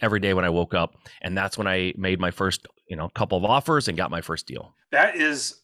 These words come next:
Speaker 2: terrific, uh, 'cause I completely agree in that, uh, well, basically the entire thought, uh, process of we start getting too much in our heads and we get the analysis paralysis. We even just start overthinking things and don't start doing.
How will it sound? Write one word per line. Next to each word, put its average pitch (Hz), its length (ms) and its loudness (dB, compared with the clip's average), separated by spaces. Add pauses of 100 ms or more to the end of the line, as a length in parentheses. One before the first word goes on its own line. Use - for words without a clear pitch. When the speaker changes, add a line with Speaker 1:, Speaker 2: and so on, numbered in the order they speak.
Speaker 2:
terrific, 139 440 -2
uh, 151 80 4
'cause 151 180 -4
I 165 200 6
completely 151 720 -4
agree 123 500 -2 (320)
in 139 220 2
that, 127 400 4
uh, 123 180 -4
well, 160 160 -8
basically 139 400 4
the 117 100 2
entire 135 320 6
thought, 123 380 2
uh, - 80 -14
process - 480 -2
of 110 160 -12 (400)
we 175 300 4
start 160 400 4
getting 143 400 0 (200)
too 175 220 2
much 160 260 6
in 147 160 2
our 127 120 4
heads 120 360 4
and 131 120 -10
we 127 100 -6
get 131 260 -2
the 127 60 -8
analysis 127 400 2
paralysis. 160 640 4
We 135 220 -2 (340)
even 175 320 2
just 190 180 0
start 185 260 4
overthinking 147 680 0
things 110 320 -8
and 131 180 -12
don't 156 200 0
start 123 320 0
doing. 139 400 -2